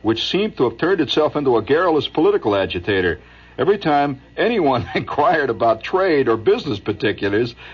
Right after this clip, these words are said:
at the Zagreb Electronic Data Processing Center, which owned the computer, this fantastic machine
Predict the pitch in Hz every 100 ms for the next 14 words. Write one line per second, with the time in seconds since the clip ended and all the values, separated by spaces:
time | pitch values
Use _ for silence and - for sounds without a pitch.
0 | - 104 110 95 113 117 92 117 165 170
1 | - 117 120 - 151 160 - 165 160 -
2 | 143 170 - 101 98 101 101 98 - -
3 | - 92 87 90 78 71 71 135 147 -
4 | 123 - - - - 156 - 127 90 87
5 | 180 226 - - 85 - 165 180 170